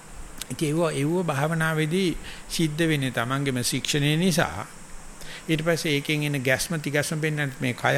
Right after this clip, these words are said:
හරහා. ඉතින් ඒක බාහිරේ හේතු වෙන එක තමයි කෙලස් කියන්නේ, ආත්ම දෘෂ්ටිය කියන්නේ. මේ හේතුව ඇතුළේ මේකක් කියලා. ඇතුළට හරි අවදිකින් බලන්න හිටියොත් ඒත් ගැස්සේ.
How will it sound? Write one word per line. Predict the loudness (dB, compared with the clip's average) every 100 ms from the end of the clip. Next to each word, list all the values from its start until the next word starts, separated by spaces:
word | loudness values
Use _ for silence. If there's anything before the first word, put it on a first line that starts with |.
| 4
හරහා. | 2 2 0 -2 -8 -12 -20 -20 -20 -20 -18 -10
ඉතින් | -4 2 4
ඒක | 4
බාහිරේ | 4 4 4 4 4
හේතු | 4 4 2
වෙන |
එක | 0 0
තමයි | 2 0
කෙලස් | 2 2 4 2
කියන්නේ, | 2 2 2 -2 -6 0
ආත්ම | 0 0 -2
දෘෂ්ටිය | -2 -2 0 0
කියන්නේ. | 0 -4 -4 -6 -8 -14 -14 -2
මේ | 0
හේතුව | 2 2 2 2
ඇතුළේ | 2 2 2 2
මේකක් | 2 0 -2
කියලා. | 0 -2 0 -4 -6 -6 -6 -6 -10 -14 -18 -20 -20 -18 -18 -10
ඇතුළට | -6 -2 -2 0 0
හරි | 0 2
අවදිකින් | 2 2 -2 -2 -2
බලන්න | 0 2 2
හිටියොත් | 0 -2 0
ඒත් | 0 2
ගැස්සේ. | 2 2 0 -2